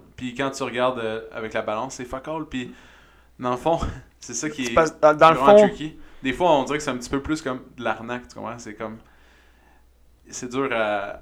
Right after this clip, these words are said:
Speaker 1: à justifier le fait que tu vas faire ça.
Speaker 2: Ouais.
Speaker 1: Parce que tu sais qu'il y a tellement de valeurs qui peuvent changer, puis tu vas tout baser tes résultats là-dessus, mais en même temps, tu te dis que la balance, c'est pas bon parce que ça se peut que ça t'aille pris de la masse. Tu sais, tu peux voir des changements.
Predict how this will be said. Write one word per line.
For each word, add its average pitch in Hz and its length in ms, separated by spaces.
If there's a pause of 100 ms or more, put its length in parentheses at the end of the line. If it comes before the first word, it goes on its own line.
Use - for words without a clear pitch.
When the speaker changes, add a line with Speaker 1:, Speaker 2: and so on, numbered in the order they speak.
(120)
Speaker 1:
à 113 260
justifier 135 480
le 120 120
fait 127 200
que 123 100 (920)
tu 123 80
vas 113 60
faire 107 220
ça. - 140 (140)
Speaker 2:
Ouais. 127 180 (100)
Speaker 1:
Parce 117 180
que 143 220
tu 147 80 (480)
sais - 360
qu'il 156 100
y 147 40
a 147 40
tellement 180 320
de 165 60
valeurs 135 340
qui 147 60
peuvent 127 180
changer, 120 500 (640)
puis 139 340 (680)
tu - 180
vas 123 420
tout 139 100
baser 131 340
tes 127 120
résultats 110 300 (100)
là-dessus, 110 360
mais 139 200
en 151 60
même 120 160
temps, 147 160
tu 151 140
te 113 40
dis 131 100
que - 60
la 110 80
balance, 113 220
c'est - 40
pas 113 100
bon 120 140
parce 110 200
que 110 120
ça 113 120
se 110 60
peut - 80
que 117 60
ça 120 100
t'aille 113 260
pris - 140
de 110 60
la 104 80
masse. 123 340 (540)
Tu 147 80
sais, 139 60
tu 143 80
peux 135 100
voir 135 340
des 117 120
changements. 117 420